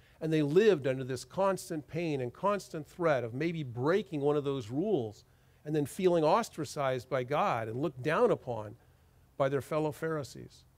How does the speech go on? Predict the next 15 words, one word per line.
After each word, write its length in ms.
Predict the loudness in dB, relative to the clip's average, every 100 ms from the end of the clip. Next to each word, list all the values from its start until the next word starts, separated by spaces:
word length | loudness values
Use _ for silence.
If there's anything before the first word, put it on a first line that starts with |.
| _ _ _ -6
And 100 | -6
I'm 80 | -4
sure 360 | -2 4 4
that 100 | 4
in 60 | -2
a 80 | -4
crowd 520 | -2 0 2 0 -6
this 240 | -4 -4 -4
size, 640 | -2 0 0 -4 -8 -16 _ _ _ _ _ _ -8
there's 160 | -6
some 280 | -2 0 0
of 100 | -2
you 140 | -4 -2
here 220 | -2 -4
today 500 | -6 -2 -2 -2